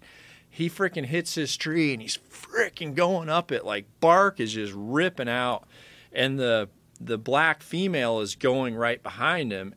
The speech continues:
And at the time, I still didn't realize what's up until I, till he gets almost to the top and I see two colored cubs up there. And he's fri-, I mean, like, branches are coming off. Like, nothing is stopping this dude.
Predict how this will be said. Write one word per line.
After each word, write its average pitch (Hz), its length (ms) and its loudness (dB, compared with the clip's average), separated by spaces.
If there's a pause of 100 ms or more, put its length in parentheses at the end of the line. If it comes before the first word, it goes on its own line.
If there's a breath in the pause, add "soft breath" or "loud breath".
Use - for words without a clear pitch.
(120)
And 120 100 -4
at 131 140 -4
the - 80 -12
time, 196 380 -4
I 180 80 -4
still 139 340 -2
didn't 107 200 -6
realize 107 420 -4
what's - 240 -8
up 175 420 2 (540 soft breath)
until 160 360 4
I, 127 220 4 (160)
till 165 240 2
he 135 80 2
gets 147 360 -2
almost 151 500 2
to 131 40 -6
the 123 80 -2
top 170 380 0
and 123 140 -2
I 117 80 0
see 139 260 -4
two 170 320 -6
colored 139 480 0
cubs 147 400 -4
up 90 220 -4
there. - 320 -12 (1000 soft breath)
And 131 160 -6
he's 180 280 -2
fri-, 170 280 2
I 139 80 0
mean, 147 220 -2
like, 120 240 0
branches 139 800 2
are 110 120 -6
coming 156 480 -2
off. 127 340 -2
Like, 98 260 -6
nothing 151 600 0
is 95 100 -6
stopping 123 540 0
this 92 180 -10
dude. 85 480 -8